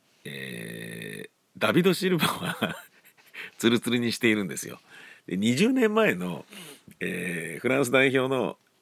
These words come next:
えー、自国開催で自国優勝したフランスの、えー、キャプテンのジダーンは、その後すぐに、あの、ツルツルのハゲにしたんだよね。え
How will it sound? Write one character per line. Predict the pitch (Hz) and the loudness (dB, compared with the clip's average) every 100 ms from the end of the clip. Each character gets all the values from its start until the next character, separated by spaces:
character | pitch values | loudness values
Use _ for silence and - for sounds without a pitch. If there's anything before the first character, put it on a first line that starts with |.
| _ | _
え | - | -8
ー、 | 87 | -6
自 | 101 110 | -2 2
国 | 151 | 2
開 | - 170 160 | 4 6 6
催 | 123 85 | 4 0
で | 82 | -2
自 | 85 | -2
国 | 117 123 135 | 0 4 6
優 | |
勝 | 143 104 80 | 6 2 -2
し | - | 0
た | 101 80 | 0 0
フ | 87 | -2
ラ | 95 92 | -4 -4
ン | |
ス | 101 | -4
の、 | 123 113 - _ _ _ _ _ _ _ - - - - - - | -4 -4 -8 _ _ _ _ _ _ _ -20 -18 -18 -18 -20 -10
え | 92 87 82 78 | -6 -4 -4 -4
ー、 | - | 0
キ | |
ャ | 123 | 0
プ | - | 2
テ | 107 | 0
ン | |
の | 85 | -2
ジ | 78 104 | -4 -2
ダ | 117 131 117 | 2 4 2
ー | |
ン | 65 | 0
は、 | 73 71 - | -6 -8 -10
そ | - | -4
の | 120 | -2
後 | 139 92 | 0 -2
す | - 127 | -2 -2
ぐ | 85 | 0
に、 | 85 78 - _ - _ | -2 -4 -8 _ -20 _
あ | - 78 | -16 -14
の、 | 76 67 55 50 50 - - | -14 -14 -16 -18 -20 -20 -8
ツ | 110 | 0
ル | 113 | 0
ツ | 175 131 | 2 2
ル | |
の | 117 | 2
ハ | 127 | 0
ゲ | 120 | 0
に | 78 | -2
し | - | -4
た | - | -6
ん | - | -8
だ | |
よ | - | -4
ね。 | 180 - _ _ _ _ _ - | -4 -4 _ _ _ _ _ -12
え | 87 80 | -8 -8